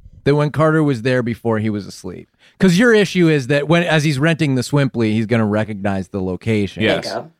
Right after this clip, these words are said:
Speaker 3: Bingo. Yeah.
Speaker 2: But we say,
Speaker 1: But
Speaker 2: "Here,
Speaker 1: not
Speaker 2: let's
Speaker 1: if
Speaker 2: do
Speaker 1: he's
Speaker 2: it, Sean."
Speaker 1: sleeping.
Speaker 2: Sean,
Speaker 1: Uh-huh.
Speaker 2: okay, let's play it. That's
Speaker 1: Okay.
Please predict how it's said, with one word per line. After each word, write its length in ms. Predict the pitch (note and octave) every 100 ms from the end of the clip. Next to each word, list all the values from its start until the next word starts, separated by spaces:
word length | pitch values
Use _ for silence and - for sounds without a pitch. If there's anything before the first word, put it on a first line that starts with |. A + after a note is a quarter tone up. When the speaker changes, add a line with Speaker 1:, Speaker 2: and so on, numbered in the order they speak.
| _
Speaker 3:
Bingo. 440 | F3 C3 - - E3 - -
Yeah. 200 | - - - _
Speaker 2:
But 100 | -
we 120 | B2+ C#3+
say, 220 | D#3 C3+
Speaker 1:
But 100 | B2+
Speaker 2:
"Here, 80 | B2+
Speaker 1:
not 160 | C3
Speaker 2:
let's 120 | A#2
Speaker 1:
if 60 | A2
Speaker 2:
do 100 | A2+
Speaker 1:
he's 100 | F#2+
Speaker 2:
it, 40 | F2+
Sean." 180 | G#2 F#2+
Speaker 1:
sleeping. 280 | F2+ F2+ - _ _
Speaker 2:
Sean, 300 | - A2 G2 G2 _
Speaker 1:
Uh-huh. 80 | A2+
Speaker 2:
okay, 240 | G#2+ F2+ G2+
let's 160 | G#2+
play 240 | - G#2+ F2+
it. 80 | - _ _ _ _ -
That's 260 | E3+ -
Speaker 1:
Okay. 100 | C3+